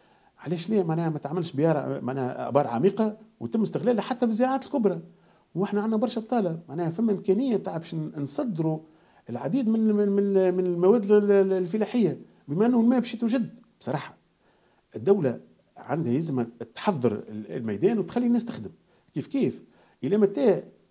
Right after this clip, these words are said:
علاش ما نجيبوش المؤسسات الع-، ال-، الم-، ال-، معناها المانحة المالية تتعامل مع المواطنين مباشرة؟ اش دخلك أنت كدولة؟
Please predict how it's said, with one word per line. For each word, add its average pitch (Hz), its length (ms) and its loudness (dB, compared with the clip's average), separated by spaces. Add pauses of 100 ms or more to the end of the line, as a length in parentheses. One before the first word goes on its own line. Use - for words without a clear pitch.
(100)
علاش 233 340 -2
ما 190 60 0
نجيبوش 170 400 -2
المؤسسات 180 440 -6
الع-، 160 220 -4
ال-، 131 160 -4
الم-، 117 280 -4
ال-، 113 380 -6
معناها 110 200 -6
المانحة 113 400 -4
المالية 120 500 0
تتعامل 233 520 -4
مع 254 100 0
المواطنين 269 360 2
مباشرة؟ 330 440 2 (500)
اش - 120 -10
دخلك 165 320 -2
أنت 202 120 -2
كدولة؟ 165 420 0